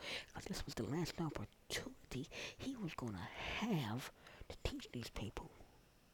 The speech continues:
Right? And so these people stayed up,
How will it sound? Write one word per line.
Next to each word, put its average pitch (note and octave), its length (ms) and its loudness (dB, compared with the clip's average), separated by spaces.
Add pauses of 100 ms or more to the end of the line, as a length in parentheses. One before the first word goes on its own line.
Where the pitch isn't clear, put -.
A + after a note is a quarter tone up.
(2750)
Right? D3 140 0 (400)
And D3 120 -2
so B2 280 0 (140)
these - 200 2 (180)
people - 360 2
stayed - 500 4
up, D#3 280 4